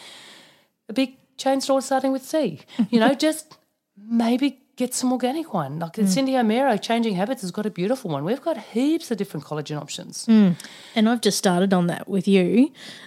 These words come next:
Speaker 2: um, the collagen coffee, and, oh, I feel so much better.
Speaker 1: Isn't it amazing?
Speaker 2: Oh, like, it, it's like I'm awake again. <laughs>
Speaker 1: Yeah. It's amazing. Like,
Speaker 2: Yeah.
Speaker 1: it's, it's, and then, uh, yeah, and it's, um,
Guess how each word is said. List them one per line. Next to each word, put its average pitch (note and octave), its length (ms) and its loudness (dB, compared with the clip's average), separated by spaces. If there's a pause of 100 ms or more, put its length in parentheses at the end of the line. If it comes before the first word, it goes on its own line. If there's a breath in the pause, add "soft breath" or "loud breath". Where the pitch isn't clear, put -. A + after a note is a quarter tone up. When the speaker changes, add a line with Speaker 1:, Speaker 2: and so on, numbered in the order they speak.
Speaker 2:
um, F#3 260 2
the F3 140 -2
collagen F#3 440 2
coffee, F#3 420 2
and, F#3+ 380 4
oh, G3 300 6
I A3 80 4
feel G#3+ 220 2
so F3 400 6
much E3+ 260 0
better. F3+ 380 -6
Speaker 1:
Isn't F4 200 4
it A4+ 220 4
amazing? C#4+ 840 2
Speaker 2:
Oh, G3+ 340 8
like, F3+ 360 0
it, A#3 240 0 (140)
it's - 180 -4
like G3+ 220 0
I'm F#3+ 100 4
awake F3+ 540 0
again. A#3+ 560 8
<laughs> - 160 4
Speaker 1:
Yeah. E4+ 640 2 (460 loud breath)
It's D#4 200 -4 (120)
amazing. C#4 500 2
Like, G3+ 160 8
Speaker 2:
Yeah. G3 120 6
Speaker 1:
it's, - 220 0
it's, A#3 240 -6
and B3 160 0
then, C4 300 2 (260)
uh, G3 40 -14 (240)
yeah, A#3+ 340 2
and A#3 140 0
it's, A#3+ 260 -4
um, A3 140 -2